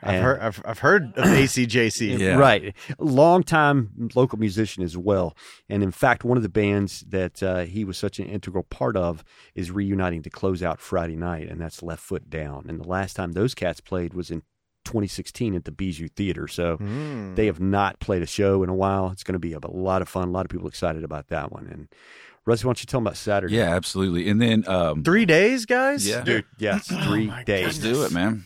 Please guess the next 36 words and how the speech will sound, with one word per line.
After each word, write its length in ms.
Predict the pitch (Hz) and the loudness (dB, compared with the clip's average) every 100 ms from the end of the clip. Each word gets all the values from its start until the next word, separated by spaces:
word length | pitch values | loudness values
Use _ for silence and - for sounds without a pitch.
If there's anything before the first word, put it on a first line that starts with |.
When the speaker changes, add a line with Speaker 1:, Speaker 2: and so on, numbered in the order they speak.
| - | -4
Speaker 3:
Why 120 | 98 | 0
Speaker 2:
Yeah. 40 | |
Speaker 3:
not, 200 | 110 104 | 2 2
you 80 | 85 | 2
know? 220 | 104 107 - _ _ _ _ - - | 2 0 -2 _ _ _ _ -10 0
So, 180 | - 107 | 6 8
and 100 | 113 | 8
also 200 | 117 101 | 6 4
I 20 | |
wanna 160 | 101 | 2
add, 240 | 73 90 73 - | 2 0 -2 -2
uh, 180 | 80 71 | -2 2
Mike 260 | 87 92 | 2 2
Armstrong 460 | 95 98 - 71 69 | 0 -2 -2 -4 -4
plays 420 | 64 69 67 65 - - - - _ | -6 -6 -6 -10 -18 -20 -20 -20 _
in 160 | 76 73 | -4 -2
Rectangle 320 | 82 87 73 | -2 -2 -2
Shades 240 | - 76 65 | -2 -4 -2
as 100 | 65 | -2
well. 140 | 78 | -2
So 120 | - | -2
anybody, 540 | - 85 82 80 73 - - - _ - | 0 2 4 2 0 -6 -16 -20 _ -10
uh, 460 | 69 65 60 58 55 | -6 -6 -6 -8 -6
that's 220 | - - | -6 -6
ever 180 | 69 69 | -6 -6
been 240 | 62 67 | -4 -6
to 460 | - 67 62 62 - _ | -6 -6 -6 -8 -12 _
Lost 280 | - 76 71 | -2 -2 -2
and 80 | 69 | -6
Found 240 | 67 65 | -6 -4
Records, 420 | 67 67 64 67 | -4 -4 -6 -6
he 120 | 73 64 | -6 -6
and 80 | |
Maria, 540 | 62 65 64 58 62 - | -6 -6 -6 -8 -10 -12
you 140 | - 71 | -10 -8
know, 320 | 62 60 | -8 -10